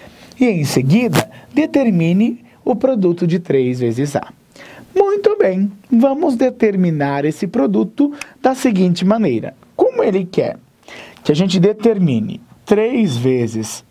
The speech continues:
a matriz A, basta fazer o seguinte. Três vezes a matriz A deverá ser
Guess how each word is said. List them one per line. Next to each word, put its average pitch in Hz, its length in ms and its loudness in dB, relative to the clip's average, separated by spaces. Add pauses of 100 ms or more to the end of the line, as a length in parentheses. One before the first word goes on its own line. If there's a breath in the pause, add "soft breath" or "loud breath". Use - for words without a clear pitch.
(240)
a 165 160 0
matriz 127 680 -4 (160)
A, 156 300 -2 (640 loud breath)
basta 240 560 0
fazer 202 360 0
o 170 60 0
seguinte. 165 640 -2 (240)
Três 277 600 0
vezes 127 640 -2 (120)
a 117 140 0
matriz 113 420 0
A 190 280 0 (520 loud breath)
deverá 220 540 0
ser 196 480 -2